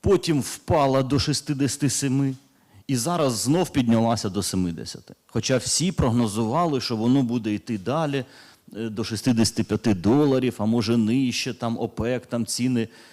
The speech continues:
е, зараз от опек там рішення прийняв підвищити, е, можливості для видобутку. Ц-, всі чекали, що ціна піде донизу через це, вона зростає.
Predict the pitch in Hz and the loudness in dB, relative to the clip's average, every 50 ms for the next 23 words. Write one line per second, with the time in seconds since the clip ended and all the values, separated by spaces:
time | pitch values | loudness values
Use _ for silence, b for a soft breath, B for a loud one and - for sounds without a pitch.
0 | B B B B - - 95 98 104 92 95 98 92 117 120 117 110 101 110 98 | B B B B -14 -10 -8 -8 -8 -8 -8 -6 -2 -2 0 0 -2 -2 -4 -6
1 | - 110 95 - 120 113 - - 110 101 95 107 113 101 - - 104 101 101 98 | -6 -8 -6 -6 -6 -6 -6 -6 -6 -6 -6 -4 -6 -6 -6 -6 -6 -4 -4 -4
2 | 95 92 b b b b b _ - - - 120 117 110 104 101 95 87 - - | -6 -6 b b b b b _ -16 -6 -2 -2 0 0 0 0 -2 -6 -6 -6
3 | 123 104 107 123 123 - - - 101 - - 104 98 98 95 87 87 82 80 - | -4 -2 0 0 0 0 -2 -4 -6 -6 -6 -6 -6 -6 -6 -8 -10 -12 -12 -14
4 | 82 82 - - 87 - 104 107 95 104 120 123 113 104 98 - - 113 104 95 | -14 -14 -14 -12 -8 -4 -2 -2 -2 0 0 0 0 0 -2 -4 -4 -6 -6 -4
5 | 113 120 135 160 147 117 110 95 101 95 - - 95 - _ _ _ _ _ - | -2 -2 0 0 0 0 -2 -4 -4 -6 -8 -12 -14 -16 _ _ _ _ _ -12
6 | - - - - - - 120 - - 143 139 127 120 - - - - - 117 - | -8 -8 -8 -8 -10 -12 -12 -8 -4 -2 -2 -2 -4 -6 -10 -10 -8 -8 -6 -2
7 | 131 123 120 120 104 - 110 - - 120 120 123 110 - 127 117 113 120 110 120 | -2 -2 0 -2 -2 -4 -6 -6 -4 -2 -2 -2 -2 -4 -6 -6 -4 -4 -2 0
8 | 123 131 143 151 135 110 101 87 - 101 90 95 - - - 98 85 90 b b | 2 2 2 2 0 -2 -4 -6 -6 -8 -8 -8 -8 -10 -10 -10 -10 -12 b b
9 | b b b _ - 80 87 107 107 117 120 127 110 101 90 90 - - - 67 | b b b _ -20 -16 -10 -4 -2 0 2 2 0 0 -2 -4 -6 -8 -10 -12
10 | 55 - - | -12 -12 -14